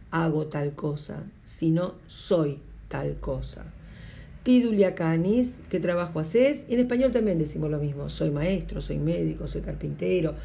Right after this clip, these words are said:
soy oficinista". Bueno, en griego también. ¿Y cómo digo "soy" en griego?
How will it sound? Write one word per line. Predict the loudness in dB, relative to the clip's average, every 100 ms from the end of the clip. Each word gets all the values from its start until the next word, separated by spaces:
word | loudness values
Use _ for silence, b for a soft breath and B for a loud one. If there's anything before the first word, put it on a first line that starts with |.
| B B
soy | 0 2
oficinista". | 2 -2 -4 2 2 2 0 0
Bueno, | 4 4
en | 4
griego | 2 2
también. | 0 -4 -4 -6 -10 B B B
¿Y | 0
cómo | 4 4 4
digo | 4 2
"soy" | 0 2 4 4
en | 2 2
griego? | 6 6 4 -4